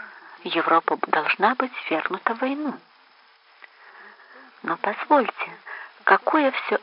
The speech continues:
это имеет отношение к моим разговорам с мадам Дюбари? О, вам необходимо знать, что очень часто самые глупые действия могут стать причиной грозных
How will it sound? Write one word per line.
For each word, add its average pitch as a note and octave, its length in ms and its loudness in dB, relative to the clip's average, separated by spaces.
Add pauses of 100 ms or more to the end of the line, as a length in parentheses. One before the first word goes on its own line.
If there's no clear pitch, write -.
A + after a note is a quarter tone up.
это - 440 2
имеет A3 400 0
отношение G#3 580 0
к - 120 -2
моим A3+ 280 2
разговорам A3+ 640 2
с - 140 -10
мадам C4+ 340 0
Дюбари? A3 480 -4 (1800)
О, F3 240 4 (380)
вам C4+ 300 6
необходимо G#3 640 0 (100)
знать, D#3+ 240 -2 (100)
что - 320 -2
очень B3 320 0
часто - 500 0 (120)
самые B3+ 340 4
глупые F3+ 480 2
действия - 640 -2 (440)
могут F#3 420 0
стать B3+ 240 -2
причиной F#3+ 640 -2
грозных A#3+ 460 0